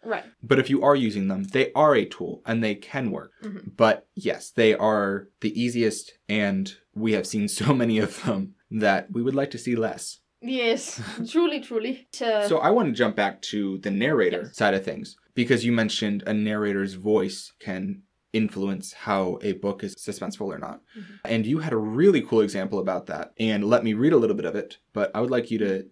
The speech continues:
Speaker 2: to talk about that a little bit.
Speaker 1: Yes. One of my favorite uses of suspense that I've read recently is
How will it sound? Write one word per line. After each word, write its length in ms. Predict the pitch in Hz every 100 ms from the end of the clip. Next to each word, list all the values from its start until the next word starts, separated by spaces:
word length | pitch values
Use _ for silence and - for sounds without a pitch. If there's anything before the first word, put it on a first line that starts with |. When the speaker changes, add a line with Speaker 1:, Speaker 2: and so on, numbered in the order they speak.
| _
Speaker 2:
to 120 | - 107
talk 200 | 110 104
about 200 | 101 92
that 120 | 80
a 40 | 69
little 180 | -
bit. 160 | 58 - _ _
Speaker 1:
Yes. 340 | - - - -
One 160 | 247 320
of 80 | 320
my 200 | 277 262
favorite 560 | - 233 233 240 226
uses 400 | 208 214 220 208
of 160 | 202 196
suspense 520 | - 190 - 180 185
that 100 | 190
I've 280 | - 185 180
read 260 | 180 190 185
recently 640 | 170 175 185 - - 185 _
is 320 | 202 190 185